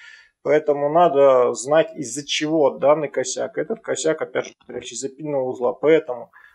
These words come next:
он неисправим. Исправить только можно так, что переделав полностью станок, весь пильный,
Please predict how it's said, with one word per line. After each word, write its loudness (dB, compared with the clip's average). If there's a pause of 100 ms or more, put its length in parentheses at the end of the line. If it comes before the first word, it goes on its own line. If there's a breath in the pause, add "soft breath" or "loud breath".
(100)
он 0
неисправим. 0 (140)
Исправить 0
только -4
можно -4
так, 0
что -16
переделав -2
полностью -6
станок, -6
весь -8
пильный, -6